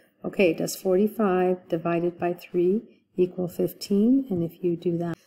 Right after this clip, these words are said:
So this is a check. One of the things I love about solving equations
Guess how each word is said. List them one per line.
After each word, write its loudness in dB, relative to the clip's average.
So 2
this 4
is 0
a 4
check. -2
One 4
of 0
the -2
things 0
I 0
love 0
about -6
solving -4
equations 0